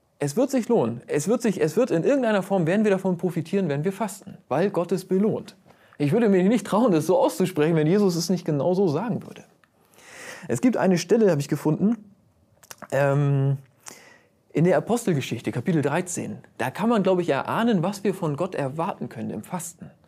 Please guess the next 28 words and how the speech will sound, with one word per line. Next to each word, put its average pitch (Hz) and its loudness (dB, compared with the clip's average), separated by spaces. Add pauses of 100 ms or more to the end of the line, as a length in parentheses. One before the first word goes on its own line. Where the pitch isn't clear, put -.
(200)
Also 127 -4
etwas, 170 0
das 147 -2
Gott 214 -2
scheinbar 170 -2
öfter 226 2
tut, 214 -4 (280)
wenn 170 2
Menschen 170 0
eben 156 4
diesen 147 0
Weg 147 -2
gehen. 117 -6 (840)
Apostelgeschichte 180 0
dreizehn. 143 -6 (840)
In 190 4
der 208 6
Gemeinde 202 4
von 196 0
Antiochia 151 -2
gab 127 -2
es 196 -4
eine 135 0
Reihe 196 2
von 190 0
Propheten 160 -2
und 127 -2
Lehrern. 117 -4